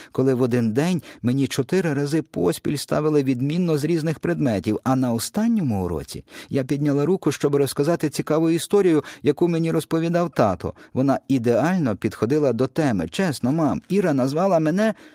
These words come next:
"вискочкою". Ох, бідолашна дівчинко. Вона ж відмінниця. Так. І її теж часто хвалять. І я ніколи, ніколи з цього не сміялася. Я навіть казала дівчатам,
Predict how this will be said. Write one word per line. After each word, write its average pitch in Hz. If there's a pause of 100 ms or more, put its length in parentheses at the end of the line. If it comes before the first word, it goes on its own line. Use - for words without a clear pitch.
(100)
"вискочкою". 131 (1800)
Ох, 185
бідолашна 104
дівчинко. 90 (760)
Вона 165
ж - (100)
відмінниця. 175 (920)
Так. 139 (960)
І 123
її 135
теж 185
часто 147
хвалять. 113 (340)
І 123
я 139
ніколи, 147
ніколи 151
з -
цього 175
не 170
сміялася. 160 (260)
Я 139
навіть 151
казала 151
дівчатам, 160